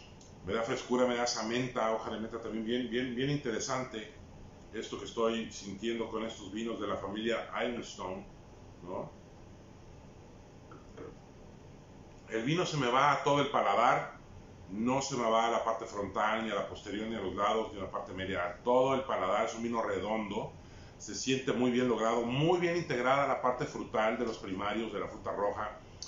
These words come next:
la cereza, la ciruela, este, la frambuesa, lo siento muy bien integrado con la parte de la canela,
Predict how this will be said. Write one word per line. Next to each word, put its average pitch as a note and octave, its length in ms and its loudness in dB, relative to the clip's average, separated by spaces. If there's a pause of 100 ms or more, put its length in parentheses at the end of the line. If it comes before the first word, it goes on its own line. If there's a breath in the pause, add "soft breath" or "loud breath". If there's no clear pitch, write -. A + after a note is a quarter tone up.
(240 loud breath)
la G#2 120 -2
cereza, A#2 440 2
la A#2 120 2
ciruela, A2+ 680 0 (360 loud breath)
este, F#2+ 280 -4
la G#2 120 0
frambuesa, G#2 500 2
lo G#2+ 80 0
siento A#2 240 -4
muy B2+ 140 2
bien C3+ 140 2
integrado A#2+ 440 2
con A#2 140 0
la G2 100 -2
parte A#2 220 0
de A2+ 80 2
la G2 160 0
canela, A2+ 680 2